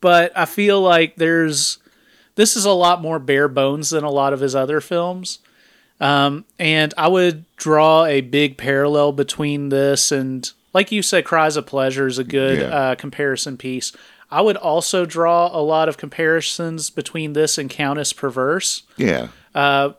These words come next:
Speaker 1: it doesn't have the most dangerous game aspect, but it has basically everything else in that movie.
Speaker 2: Yeah, yeah, exact, yeah.
Speaker 1: So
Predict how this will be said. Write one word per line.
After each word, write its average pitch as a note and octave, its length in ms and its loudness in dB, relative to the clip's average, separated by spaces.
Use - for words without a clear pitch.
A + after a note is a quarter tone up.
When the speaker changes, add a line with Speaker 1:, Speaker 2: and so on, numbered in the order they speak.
Speaker 1:
it E3+ 180 -2
doesn't G#3+ 380 2
have D#3+ 340 -2
the D3+ 80 0
most D3+ 340 -2
dangerous D#3 560 -2
game D3+ 340 -4
aspect, F#3 600 -2
but F3 100 -2
it E3+ 100 -4
has F3+ 280 0
basically D#3 520 -2
everything C#3 520 -2
else C3+ 260 -2
in E3 60 -8
that D#3 200 -4
movie. E3+ 280 -2
Speaker 2:
Yeah, D2+ 300 2
yeah, D2+ 420 0
exact, D2 440 -4
yeah. C#2 300 -2
Speaker 1:
So C3+ 500 -2